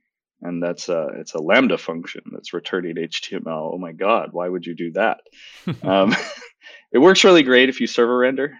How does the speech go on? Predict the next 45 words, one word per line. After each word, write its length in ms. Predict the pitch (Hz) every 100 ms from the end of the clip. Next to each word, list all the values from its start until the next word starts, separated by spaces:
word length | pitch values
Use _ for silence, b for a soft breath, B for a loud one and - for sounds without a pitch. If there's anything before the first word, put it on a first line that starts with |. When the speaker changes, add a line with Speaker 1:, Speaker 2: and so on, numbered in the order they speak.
| _
Speaker 1:
uh, 180 | 98 98
which 220 | 95 95
you 40 | 101
probably 520 | 131 117 117 117 113
do 160 | 110 113
want 220 | 113 104
to 100 | 110
do. 220 | 107 127 - _
Um, 380 | 95 95 95 95
but, 320 | 95 95 92
uh, 260 | 92 92 90 80
if 200 | 98 107
your 100 | 95 _ _ _
content 380 | 135 127 127 113
is 120 | 101
inert 340 | 98 104 117 - -
and, 300 | 92 92 90
uh, 260 | 92 90 87
it's 180 | 87
not 220 | 104 101 -
changing, 480 | 123 120 101 131
then, 380 | 95 98 101 98 -
you 140 | 107
know, 120 | 90
static 380 | 110 - 95 101 _
sites 360 | - 95 101 -
make 160 | 90
a 60 | 80
lot 160 | 82 85
of 40 |
sense. 360 | - 117 - - b b b b _
Especially 400 | - - 175 -
makes 220 | 143 107 -
sense 180 | 101
for 100 | -
your 120 | 95 92
landing 380 | 95 95 98
page 360 | 92 90 87 85
and, 220 | 87 85
and 160 | 90 92
that 160 | 98 -
kind 140 | 87
of 80 | 80
thing. 200 | 82 76
So 380 | - 95 95 95